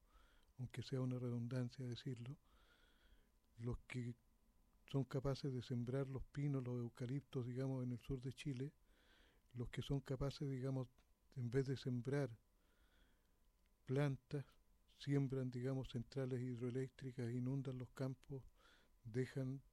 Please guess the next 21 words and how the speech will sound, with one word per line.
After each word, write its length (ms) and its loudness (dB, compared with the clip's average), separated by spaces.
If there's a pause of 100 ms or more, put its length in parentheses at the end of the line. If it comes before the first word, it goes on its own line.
(380)
a 60 -6
los 140 -2
mapuches, 500 -4
digamos, 440 -2
sin 180 -2
su 260 -6 (400)
cementerio, 760 -2 (720)
sin 260 2
la 100 2
posibilidad, 600 0
digamos, 340 0
de 120 0
desarrollar 540 -2
su 200 -12
cultura 460 -2
ancestral 600 -4 (640)
y 100 -2
quitarles, 520 -2
digamos, 400 -2
de 80 -8
raíz 300 -2